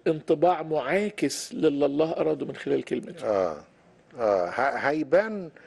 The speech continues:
Speaker 2: إيه اللي بيعمل كده يعني في الكلام يعني.
Speaker 1: طيب،
Speaker 2: آه.
Speaker 1: قول لنا بقى.
Speaker 2: آه، طبعًا ال-، الوصف ده أو اللفظ ده انفرد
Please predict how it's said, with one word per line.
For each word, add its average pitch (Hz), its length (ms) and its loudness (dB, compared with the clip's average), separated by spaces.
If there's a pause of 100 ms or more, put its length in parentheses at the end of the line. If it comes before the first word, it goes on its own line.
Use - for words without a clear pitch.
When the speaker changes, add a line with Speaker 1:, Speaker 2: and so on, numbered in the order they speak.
(400)
Speaker 2:
إيه 143 260 6
اللي 139 180 0
بيعمل 110 480 0
كده 82 400 -2
يعني 73 380 -6
في - 140 -16
الكلام 90 680 -2
يعني. 73 300 -14 (160)
Speaker 1:
طيب، 143 260 -2 (320)
Speaker 2:
آه. 98 360 2 (280)
Speaker 1:
قول 156 180 2
لنا 151 200 2
بقى. - 200 -4 (1400)
Speaker 2:
آه، 107 320 -2
طبعًا 160 320 4 (140)
ال-، 107 560 2
الوصف 107 540 2
ده 120 300 4
أو 107 320 2
اللفظ 104 500 2
ده 104 420 2
انفرد 101 760 0